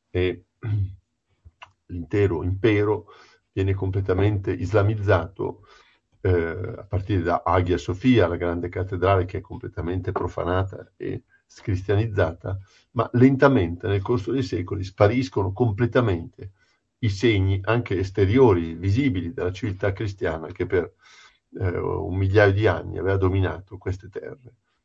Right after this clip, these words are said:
È una completa scristianizzazione. <clears throat> Rimangono piccole comunità, isole, insomma, in qualche modo in cui,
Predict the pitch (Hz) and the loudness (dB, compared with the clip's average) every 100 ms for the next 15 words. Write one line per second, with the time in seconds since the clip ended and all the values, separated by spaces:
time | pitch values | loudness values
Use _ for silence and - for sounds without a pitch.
0 | _ - 95 95 123 107 98 101 95 123 | _ -4 -2 0 0 0 0 0 0 -4
1 | 127 _ - - 131 123 120 107 98 98 | -10 _ -20 -4 0 0 0 -2 0 0
2 | 95 95 80 80 95 - - - - - | 0 0 -2 -4 -10 -14 -20 -18 -20 -20
3 | _ _ - 196 214 165 127 120 147 156 | _ _ 8 10 12 10 8 8 6 6
4 | 101 92 90 - _ _ - _ _ _ | 4 2 -2 -12 _ _ -20 _ _ _
5 | _ _ _ _ _ _ _ _ _ - | _ _ _ _ _ _ _ _ _ -10
6 | 101 98 110 101 101 98 98 113 95 120 | -6 0 0 0 -2 -2 2 2 2 2
7 | 127 98 87 82 90 98 95 87 90 92 | 2 2 2 0 -4 -4 -4 -4 -4 -4
8 | 98 92 104 95 85 - 104 95 | -4 0 0 0 -4 -6 -4 -4